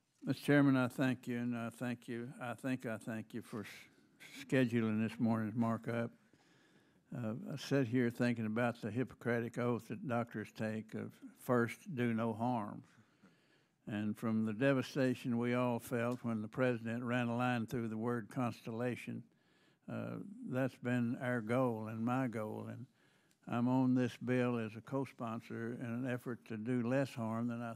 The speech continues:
think the, the bill across the hall is gonna do. But we need to get the best of both and, and work together and try to, try to work this thing through, because a lot of, lot depends on our actions here. And,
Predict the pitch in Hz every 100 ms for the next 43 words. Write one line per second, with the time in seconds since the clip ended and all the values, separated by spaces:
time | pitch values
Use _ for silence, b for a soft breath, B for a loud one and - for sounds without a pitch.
0 | - 120 120 _ 127 113 104 b b b
1 | b - 110 127 131 123 120 - 135 117
2 | 127 120 117 - 120 113 120 117 120 135
3 | 233 147 117 123 110 104 110 110 110 -
4 | _ b b b b - 117 117 - 120
5 | 131 139 127 117 123 - 110 123 135 -
6 | 123 113 117 117 113 113 135 113 107 117
7 | 139 - 254 117 110 107 123 135 - 131
8 | 117 120 110 110 110 107 - 123 117 117
9 | 135 123 120 113 110 107 117 107 113 107
10 | 113 113 110 110 - - 113 120 - B
11 | B B B B B - 117 131 127 123
12 | - 135 131 156 - 220 127 - 127 123
13 | 120 117 113 117 113 - - 127 113 117
14 | 117 - 110 110 123 110 113 113 117